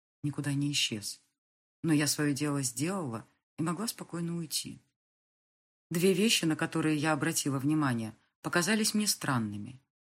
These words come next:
Незаконченные детские распашонки, которые плели руками – без спиц, и красивая трость с золотым набалдажником.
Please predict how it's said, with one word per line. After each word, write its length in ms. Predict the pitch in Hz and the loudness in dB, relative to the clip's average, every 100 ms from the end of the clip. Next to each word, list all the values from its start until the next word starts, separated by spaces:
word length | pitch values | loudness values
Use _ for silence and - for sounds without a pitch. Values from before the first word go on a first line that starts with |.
| - | -2
Незаконченные 720 | 175 160 170 185 165 170 170 | 0 0 0 0 2 2 0
детские 480 | 147 170 - - 165 | 0 -2 -2 -4 -2
распашонки, 840 | 160 - - 165 - 233 240 127 - _ _ - | -2 -4 -4 -4 0 0 0 -2 -6 _ _ -6
которые 460 | 180 202 196 190 | -2 0 2 2
плели 340 | 185 175 185 190 | 0 0 2 2
руками – 720 | 185 185 - 127 104 101 - _ _ - | 0 -4 0 0 0 -6 -12 _ _ -4
без 220 | 185 - | 0 0
спиц, 520 | - 127 104 - - _ _ _ _ _ - | -2 -4 -4 -4 -6 _ _ _ _ _ -10
и 60 | 143 | -4
красивая 560 | 151 143 202 226 220 | 0 2 0 0 -2
трость 480 | 139 151 175 226 - - | -2 -2 0 -2 -6 -6
с 120 | - | -4
золотым 420 | 160 143 135 156 | -2 -4 -2 -2
набалдажником. 1000 | 175 175 190 160 117 98 - - 85 - | -2 -2 -2 -2 -4 -6 -12 -12 -14 -16